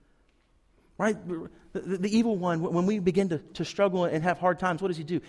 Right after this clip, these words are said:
He attacks the very character of God. He, he, he says God's not just, he's not trustworthy, he's not good.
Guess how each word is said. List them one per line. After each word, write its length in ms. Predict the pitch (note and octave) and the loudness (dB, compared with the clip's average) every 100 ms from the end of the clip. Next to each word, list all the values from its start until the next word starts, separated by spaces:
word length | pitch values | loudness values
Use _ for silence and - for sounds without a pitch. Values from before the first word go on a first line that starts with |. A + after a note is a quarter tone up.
| - | -4
He 100 | F#3 | 0
attacks 320 | D#3+ F#3 D3 | 0 0 -6
the 80 | - | -4
very 180 | D#3+ C3 | 0 0
character 520 | - - D#3 - B2+ | 0 -2 -2 -2 -6
of 100 | A2 | -4
God. 340 | A2+ A2 G#2+ - _ _ _ _ _ _ _ _ _ _ _ _ _ _ _ _ _ _ | -4 -8 -10 -20 _ _ _ _ _ _ _ _ _ _ _ _ _ _ _ _ _ _
He, 120 | G3 | 2
he, 80 | E3+ | 4
he 160 | F3+ F#3+ | 4 4
says 220 | G#3 D#3 | 4 4
God's 240 | F#3 E3 | 4 4
not 180 | D#3 C3 | 2 0
just, 340 | C3 G3+ F3 - | 2 4 2 -2
he's 140 | C#3 | -2
not 160 | C3 A2+ | -2 -2
trustworthy, 460 | G#3+ G3 F3+ D#3 | -4 -2 -2 0
he's 160 | D#3+ D#3 | 0 0
not 260 | C3+ B2 | 0 0
good. 380 | D3 F3+ C#3 A#2+ | 2 4 4 0